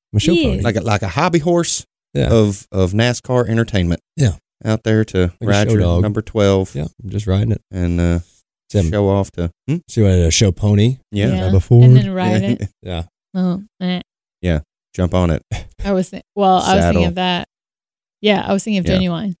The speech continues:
Speaker 3: Wow.
Speaker 2: Sorry, when you were just talking it, I couldn't
Speaker 3: Wow.
Speaker 2: identify. Yeah.
Speaker 3: Wow.
Speaker 1: Mm.
Speaker 2: It's such a good song.
Speaker 3: Wow.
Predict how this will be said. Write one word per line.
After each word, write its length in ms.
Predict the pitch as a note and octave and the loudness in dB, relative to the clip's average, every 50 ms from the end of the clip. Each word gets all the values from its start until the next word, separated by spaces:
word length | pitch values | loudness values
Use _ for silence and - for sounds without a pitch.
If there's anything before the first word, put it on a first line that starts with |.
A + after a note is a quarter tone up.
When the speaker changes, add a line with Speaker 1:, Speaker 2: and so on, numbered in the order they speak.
| _ - | _ -6
Speaker 3:
Wow. 480 | D2+ D#2+ D#2+ D#2+ E2 - F2 F2 D#2+ - _ _ _ _ _ _ _ _ _ - | -2 0 2 2 2 2 2 2 0 -4 _ _ _ _ _ _ _ _ _ -6
Speaker 2:
Sorry, 320 | - - A#3+ A3 G#3 G3+ | -2 0 0 0 0 -2
when 120 | G3+ G3+ G3+ | -2 -4 -4
you 60 | G#3 G#3 | -4 -2
were 60 | G#3 | -4
just 160 | G3 F3+ - | -4 -6 -8
talking 440 | - - G#3+ G3 G3 - G3+ F#3 F3 | -12 -10 -8 -8 -6 -6 -6 -6 -6
it, 180 | E3+ E3+ E3 - - - | -6 -6 -8 -8 -10 -10
I 120 | F3+ F3+ E3+ - | -10 -10 -10 -8
couldn't 320 | - A3 G#3 F#3+ F3+ - - | -4 -2 0 0 0 0 0
Speaker 3:
Wow. 300 | - F2 F2 F2 F2 - | 2 4 4 2 2 0
Speaker 2:
identify. 600 | - F3+ F#3+ F#3 F#3 F#3 - F#3 F3 E3+ - F#3 E3+ _ _ _ | 0 -2 -2 -4 -6 -8 -8 -8 -10 -10 -10 -12 -16 _ _ _
Yeah. 160 | - - - | -10 -6 -4
Speaker 3:
Wow. 360 | - - B1+ A#1+ C2+ D2 - - _ _ _ _ _ _ _ _ _ _ _ _ _ _ _ _ _ _ | -4 -4 -2 -2 -4 -4 -6 -8 _ _ _ _ _ _ _ _ _ _ _ _ _ _ _ _ _ _
Speaker 1:
Mm. 180 | F#2+ F2+ D#2+ - | -4 -4 -4 -2
Speaker 2:
It's 100 | G#3 - | -2 -2
such 140 | C4 A#3+ B3+ | -2 -2 -2
a 40 | B3+ | -2
good 200 | A3 G3+ F3+ - | -2 -2 -2 -4
song. 340 | - - A3 G3 - - G3 | -6 -12 -12 -10 -8 -6 -6
Speaker 3:
Wow. 300 | G3 - - A1+ A#1 A1 | -6 -6 -8 -12 -14 -16